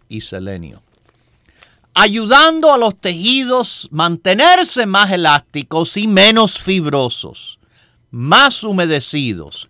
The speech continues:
y más saludables. Así es como trabajan los productos doctor Rico Pérez, trayéndole más salud en cuerpo y en el alma.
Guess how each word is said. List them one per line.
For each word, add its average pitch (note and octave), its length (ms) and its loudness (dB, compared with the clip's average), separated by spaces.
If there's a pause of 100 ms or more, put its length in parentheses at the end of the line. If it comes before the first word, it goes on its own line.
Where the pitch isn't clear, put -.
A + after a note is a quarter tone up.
y G#2+ 120 -12
más A#2 260 -6
saludables. F2+ 1000 -12 (400)
Así E3+ 320 -4
es E3+ 80 -2
como D3+ 240 -8
trabajan B2+ 480 -2
los A#2 100 -8
productos A2+ 720 -14
doctor F#2+ 380 -14
Rico F#2+ 240 -12
Pérez, - 520 -18 (500)
trayéndole D#3+ 640 0
más C#3+ 520 -6 (140)
salud F#2+ 420 -6 (760)
en G3 160 2
cuerpo A3 580 0 (1700)
y F#3+ 300 -12 (1300)
en B2+ 160 -6
el G2+ 160 -6
alma. E2+ 460 -14